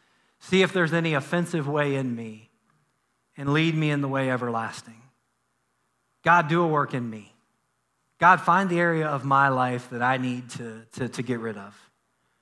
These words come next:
Like, I just don't wanna point the finger at, at someone else. But God, I want you to do a healing work in me.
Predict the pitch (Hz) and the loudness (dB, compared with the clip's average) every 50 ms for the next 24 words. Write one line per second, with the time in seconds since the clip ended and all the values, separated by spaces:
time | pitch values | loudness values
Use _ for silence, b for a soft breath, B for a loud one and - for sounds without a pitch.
0 | _ _ _ _ _ _ _ _ _ _ - 143 156 190 226 208 - 190 180 165 | _ _ _ _ _ _ _ _ _ _ 2 4 4 4 4 2 0 0 0 0
1 | 156 151 135 - 160 156 156 151 131 - 170 156 156 151 147 139 135 131 123 127 | 0 -2 -2 -2 -2 -4 -4 -6 -6 -4 -2 0 0 0 0 0 0 0 -2 -2
2 | 139 135 123 - - 151 139 131 127 127 127 123 113 110 113 120 - - - - | -2 -4 -4 -4 -4 -4 -2 -2 -2 -2 -2 -2 -4 -6 -8 -12 -16 -16 -16 -16
3 | - - - - _ _ _ _ _ _ _ _ _ _ _ _ - 147 135 151 | -16 -18 -20 -20 _ _ _ _ _ _ _ _ _ _ _ _ -20 -4 2 6
4 | 160 165 165 165 165 175 175 160 151 143 147 139 143 135 127 123 135 139 135 131 | 8 8 8 8 6 4 0 -4 -4 -4 -4 -4 -4 -4 -4 -4 -6 -6 -8 -8
5 | 127 120 117 117 107 - 120 104 110 107 107 101 92 _ | -10 -12 -12 -14 -14 -14 -16 -16 -16 -16 -18 -20 -20 _